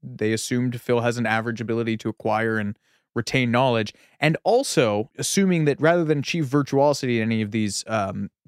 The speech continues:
things, he's just, uh, being really good at one thing, like memorizing one song really well or memorizing French phrases re-, really well. So they said he's seen a movie a hundred times. It took him six months to learn how to throw cards.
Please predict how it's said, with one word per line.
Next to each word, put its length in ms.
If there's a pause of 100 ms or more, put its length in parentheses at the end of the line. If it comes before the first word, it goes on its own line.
things, 280
he's 260
just, 300 (520)
uh, 80 (320)
being 300 (220)
really 240
good 260
at 80
one 340
thing, 400
like 200
memorizing 680
one 300
song 480
really 180
well 320
or 60
memorizing 560
French 320
phrases 480
re-, 300
really 220
well. 360 (560)
So 80
they 100
said 280
he's 180
seen 160
a 60
movie 300
a 60
hundred 320
times. 480 (120)
It 40
took 140
him 80
six 340
months 300
to 100
learn 120
how 80
to 40
throw 200
cards. 560